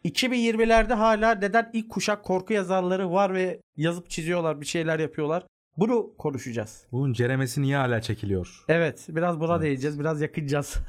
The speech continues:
Speaker 1: <laughs> Şikayetler
Speaker 2: Ağlayacağız.
Speaker 1: bulunacağız. <laughs>
Speaker 2: Evet hocam, nasıl ilk etapta bizim lügatımıza edebi anlamda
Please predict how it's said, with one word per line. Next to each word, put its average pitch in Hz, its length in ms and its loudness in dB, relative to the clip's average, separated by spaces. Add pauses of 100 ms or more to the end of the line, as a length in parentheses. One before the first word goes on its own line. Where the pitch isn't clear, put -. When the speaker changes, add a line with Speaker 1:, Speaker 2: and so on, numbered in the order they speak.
Speaker 1:
<laughs> - 200 -6
Şikayetler 151 400 2
Speaker 2:
Ağlayacağız. 135 580 4
Speaker 1:
bulunacağız. 131 140 -6
<laughs> - 260 -6 (540)
Speaker 2:
Evet 117 180 0
hocam, 107 220 -2
nasıl 139 320 -4 (160)
ilk 151 200 -2
etapta 113 520 -2 (100)
bizim 143 400 -2 (200)
lügatımıza 120 880 -2
edebi 117 360 0
anlamda 107 580 -2